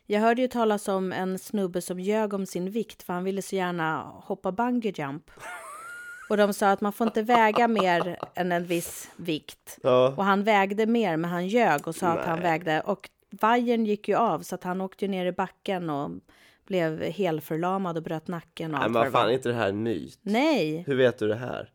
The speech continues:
Speaker 1: Nej, men jag läste om det.
Speaker 2: Men vadå, en vajer kan väl inte gå av om du diffar på tio,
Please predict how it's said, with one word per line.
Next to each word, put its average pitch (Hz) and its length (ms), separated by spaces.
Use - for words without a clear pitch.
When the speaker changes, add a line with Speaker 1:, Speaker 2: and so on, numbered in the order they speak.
Speaker 1:
Nej, 226 120
men 247 80
jag 247 80
läste 254 440
om 190 180
det. 135 220
Speaker 2:
Men 135 140
vadå, 135 140
en 123 120
vajer 143 340
kan 147 140
väl 135 80
inte 117 100
gå 110 140
av 127 240
om 107 100
du 107 80
diffar 107 400
på - 140
tio, 95 520